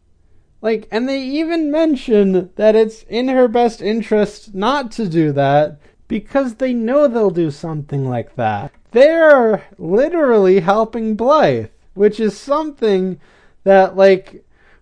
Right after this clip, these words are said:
pre-Senior Day biscuits would not do at all,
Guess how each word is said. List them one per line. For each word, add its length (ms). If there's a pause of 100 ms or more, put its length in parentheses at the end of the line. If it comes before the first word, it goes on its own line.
(120)
pre-Senior 960
Day 240
biscuits 880
would 340
not 340
do 600 (400)
at 280
all, 460